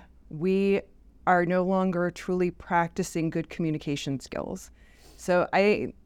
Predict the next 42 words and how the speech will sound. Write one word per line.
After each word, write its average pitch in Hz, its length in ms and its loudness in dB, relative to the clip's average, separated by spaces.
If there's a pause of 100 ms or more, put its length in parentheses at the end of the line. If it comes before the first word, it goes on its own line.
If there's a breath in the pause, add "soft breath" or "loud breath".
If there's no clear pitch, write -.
(800)
this 240 180 4
isn't 254 260 4
just 202 240 2
a 175 60 0
sales 139 300 -4
training. 131 320 -6
This 226 160 0
is 233 180 0 (140)
a 170 120 -2 (280)
training 190 300 4
that's 170 160 0
beneficial 170 580 0
for - 260 -4
any 180 180 0
organization 156 680 -2
who 165 100 -6
wants 156 300 -4
to - 80 -6
com-, 156 200 -6 (280)
improve 208 480 0
communication, 156 720 -2
either 156 400 0
internally 208 560 0
within 170 260 0
their 147 140 -2
own 139 120 -4
team 226 360 0
or 170 120 0
externally 165 480 -2
with 151 160 0
their 143 120 -2
clients. 220 560 0 (120)
It - 60 -18
doesn't 240 220 6
have 214 180 2
to 185 80 -2
be 160 140 0
just 147 200 -4
a 160 40 -6
sales 143 260 -4
team. 139 180 -6
Anyone, 165 560 0